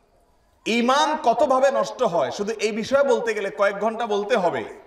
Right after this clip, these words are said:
আমি সেদিকে যাব না আজকে। শুধু এইটুকু সংক্ষেপে আপনাদেরকে অল্প সময় দিতে চাই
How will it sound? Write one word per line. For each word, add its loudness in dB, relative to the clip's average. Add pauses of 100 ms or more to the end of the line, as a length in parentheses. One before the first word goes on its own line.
আমি -4
সেদিকে -2
যাব 2
না -2
আজকে। -8 (360)
শুধু -2
এইটুকু 0
সংক্ষেপে 2
আপনাদেরকে 0
অল্প 0
সময় -2
দিতে -2
চাই 2